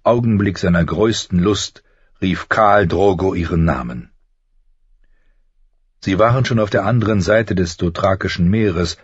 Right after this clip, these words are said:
als Jiki mit den Fingern über die sanfte Wölbung an Danis Bauch strich und sagte, „Kalesi, ihr erwartet ein Kind.“ „Ich weiß“,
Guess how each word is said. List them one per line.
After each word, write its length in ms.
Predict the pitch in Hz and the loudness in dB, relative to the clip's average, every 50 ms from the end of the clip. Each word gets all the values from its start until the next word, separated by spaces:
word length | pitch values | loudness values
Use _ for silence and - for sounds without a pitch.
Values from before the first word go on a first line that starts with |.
| _ _ _ _ _ _ _ _ _ - | _ _ _ _ _ _ _ _ _ 0
als 240 | 92 90 85 - | 0 0 0 0
Jiki 340 | - 104 117 113 117 117 107 | -2 -2 -2 -2 -2 0 0
mit 160 | 98 92 87 | 0 0 0
den 140 | 92 82 82 | 0 -2 -2
Fingern 440 | 85 - - 117 113 113 107 101 92 | -2 -2 -2 0 0 2 2 2 2
über 180 | 87 82 92 85 | 2 0 0 0
die 120 | 85 82 | 0 -2
sanfte 600 | 78 98 92 92 98 95 - - - 92 82 73 | 0 0 0 0 0 -2 -6 -6 -4 -4 -2 0
Wölbung 420 | 90 101 104 101 92 90 85 85 | 2 2 2 2 2 2 2 2
an 160 | 85 82 80 78 | 2 0 0 0
Danis 400 | 87 85 85 85 85 80 - - | 0 0 2 2 0 -2 -4 -4
Bauch 300 | - 85 87 90 - - | -2 -2 -2 0 -2 -6
strich 320 | - - 90 92 85 - | -10 -6 -4 -4 -2 -2
und 100 | 85 80 | -2 -2
sagte, 540 | 82 90 87 85 85 - 87 85 82 82 - _ _ _ _ _ _ _ _ _ _ _ _ _ _ _ _ _ _ _ _ _ _ _ _ _ _ _ _ _ _ _ - | 0 0 0 0 0 0 0 0 0 -2 -6 _ _ _ _ _ _ _ _ _ _ _ _ _ _ _ _ _ _ _ _ _ _ _ _ _ _ _ _ _ _ _ -2
„Kalesi, 680 | - 123 104 101 135 151 151 - 214 196 123 - - _ _ _ _ _ _ _ _ _ _ _ _ _ _ _ _ _ _ _ _ - | 0 0 2 2 2 0 0 0 0 0 0 -2 -6 _ _ _ _ _ _ _ _ _ _ _ _ _ _ _ _ _ _ _ _ -6
ihr 160 | 135 139 147 | -2 0 2
erwartet 500 | 135 135 131 113 127 139 139 - 139 151 | 4 2 4 4 2 0 0 -2 -2 0
ein 140 | 127 120 120 | 0 0 0
Kind.“ 420 | - - 196 208 170 - - - _ _ _ _ _ _ _ _ _ _ _ _ _ _ _ _ _ _ _ _ _ _ _ _ _ - - | 0 0 0 0 0 0 -4 -10 _ _ _ _ _ _ _ _ _ _ _ _ _ _ _ _ _ _ _ _ _ _ _ _ _ -4 -2
„Ich 220 | 127 117 - 110 | -2 -2 0 2
weiß“, 520 | 127 131 120 90 80 - - - - _ | 2 4 2 2 -2 -6 -14 -18 -20 _